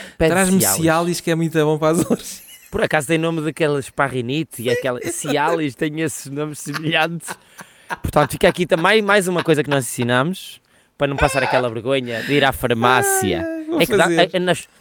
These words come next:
Speaker 1: das farmácias ainda tem que se usar máscara, portanto ainda, ainda disfarça.
Speaker 2: Deixa eu ver se ela
Speaker 1: Ainda
Speaker 2: tá
Speaker 1: é obrigatório.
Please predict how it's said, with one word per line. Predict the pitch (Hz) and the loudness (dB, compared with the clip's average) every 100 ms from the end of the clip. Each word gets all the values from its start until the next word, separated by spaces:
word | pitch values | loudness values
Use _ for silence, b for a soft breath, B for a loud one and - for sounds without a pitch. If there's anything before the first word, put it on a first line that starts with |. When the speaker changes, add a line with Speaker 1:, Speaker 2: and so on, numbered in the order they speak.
| _ - | _ -6
Speaker 1:
das | 101 - | -4 -2
farmácias | 101 123 127 120 117 | 0 0 0 -2 -2
ainda | 117 113 | -2 -2
tem | 120 | -4
que | - | -4
se | 117 | -4
usar | 101 98 | -2 -2
máscara, | 101 120 - 110 | 0 -4 -4 -10
portanto | - - 113 107 | -10 -8 -8 -8
ainda, | 107 104 98 - - | -8 -8 -10 -10 -10
ainda | 127 | -8
disfarça. | 123 - - 80 - - - _ | -8 -10 -8 -8 -10 -16 -20 _
Speaker 2:
Deixa | - - | -12 -10
eu | |
ver | - | -6
se | - | -6
ela | 95 | -6
Speaker 1:
Ainda | 92 | -4
Speaker 2:
tá | |
Speaker 1:
é | 101 | -2
obrigatório. | 123 131 147 135 120 | 0 -2 0 -2 -4